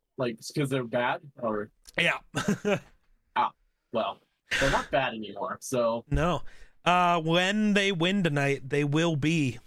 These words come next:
Speaker 2: the best team in the A F C. They will be the one seed. You know,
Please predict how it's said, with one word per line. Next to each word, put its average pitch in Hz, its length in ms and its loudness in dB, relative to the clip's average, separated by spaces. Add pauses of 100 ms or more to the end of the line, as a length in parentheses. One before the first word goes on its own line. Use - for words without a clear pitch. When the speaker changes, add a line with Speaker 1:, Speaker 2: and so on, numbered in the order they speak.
(760)
Speaker 2:
the 151 300 2 (340)
best - 300 -4
team 160 220 4
in 147 60 0
the 143 140 2
A 135 160 2
F 127 80 -2
C. 156 200 -4 (2750)
They 143 100 0
will 156 320 2
be 165 200 2
the 151 120 0
one 156 300 2
seed. 117 360 -6
You 143 140 0
know, 127 280 0